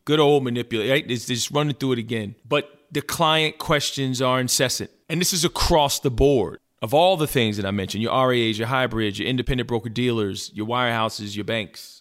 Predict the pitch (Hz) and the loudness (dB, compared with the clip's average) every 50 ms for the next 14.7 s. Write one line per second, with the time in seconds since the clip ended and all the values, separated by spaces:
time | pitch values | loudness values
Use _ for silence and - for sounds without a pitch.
0 | _ _ - - 117 107 104 95 - 101 90 - 90 - - - 131 131 127 131 | _ _ -10 -8 -6 -6 -6 -6 -8 -10 -10 -12 -16 -12 -4 0 2 4 4 4
1 | 131 131 107 127 117 - 95 101 - - 113 107 - - - _ _ _ _ _ | 2 2 2 -2 -2 -2 -4 -8 -2 -2 -2 -2 -2 -6 -14 _ _ _ _ _
2 | _ - 117 120 120 127 135 139 143 143 139 139 127 123 - 110 - - 127 117 | _ -2 0 0 2 4 4 4 4 2 2 0 0 0 -2 -8 -2 -2 -2 0
3 | 117 113 101 95 - - 101 92 87 - - _ _ _ _ _ _ _ - - | 0 -4 -4 -4 -4 -4 -4 -4 -6 -8 -12 _ _ _ _ _ _ _ -8 -4
4 | 110 123 131 139 143 147 147 147 135 135 135 131 127 - 123 117 123 127 123 117 | 0 2 4 4 4 4 4 4 4 2 0 0 -2 -4 -4 0 0 2 2 2
5 | 110 110 110 - _ _ _ _ _ - 104 123 131 - - - - 143 131 127 | 2 0 -4 -10 _ _ _ _ _ -4 0 2 2 0 0 -6 -4 -2 -2 0
6 | 123 123 120 120 117 110 120 117 110 104 123 131 117 120 - - 131 120 113 117 | 0 0 0 0 0 0 0 0 0 0 0 0 -2 -2 -2 -2 -2 -2 0 0
7 | 113 117 113 117 113 113 110 107 - - - 127 120 110 107 117 117 120 117 107 | 0 0 0 0 0 0 0 0 -2 -2 -4 -4 -4 -4 -4 -2 0 0 0 0
8 | - - 104 127 123 110 101 110 113 110 117 113 110 107 104 104 110 110 104 107 | -2 -4 -6 -6 -6 -6 -6 -6 -4 -4 -2 -4 -4 -4 -6 -4 -4 -4 -4 -4
9 | 101 - - - 131 123 - - - - 113 101 120 110 107 - - - 123 117 | -6 -8 -8 -6 -6 -6 -6 -8 -10 -10 -8 -6 -6 -6 -6 -6 -8 -6 -4 -4
10 | 113 - - - 113 127 - - - 104 123 120 117 120 120 113 - _ _ _ | -4 -6 -8 -8 -8 -8 -8 -8 -8 -8 -6 -4 -4 -4 -4 -6 -8 _ _ _
11 | _ _ _ _ _ - 139 143 147 143 - - 185 185 170 - - - _ _ | _ _ _ _ _ -2 0 0 0 0 0 0 0 0 0 -4 -10 -18 _ _
12 | _ _ - 120 131 165 160 - - 165 147 - - 208 233 - - 190 180 - | _ _ -8 0 0 0 2 2 2 0 0 0 0 -2 -2 -2 -2 -2 -2 0
13 | - 156 143 131 120 127 123 117 117 110 110 110 113 113 110 113 110 110 - - | 0 0 -2 0 0 0 0 2 2 2 2 2 0 0 -2 -4 -4 -6 -8 -6
14 | - 117 120 117 117 113 110 110 104 104 - - - | -4 -2 -2 0 0 0 -2 -4 -4 -8 -12 -14 -16